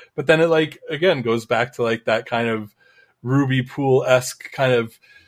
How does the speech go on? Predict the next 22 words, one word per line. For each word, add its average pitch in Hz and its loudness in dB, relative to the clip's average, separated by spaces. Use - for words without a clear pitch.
chill, 131 -2
chill, 143 0
you 143 -4
know, 131 0
chilling 139 2
with 123 2
Vola 127 8
kind 131 2
of 120 2
vibe. 127 6
And 127 2
then 123 2
halfway 131 2
through 131 -4
the 127 -2
song, 143 2
the 123 2
guitars 123 -4
come 147 -10
back 143 -4
and 127 -6
we're, 123 -2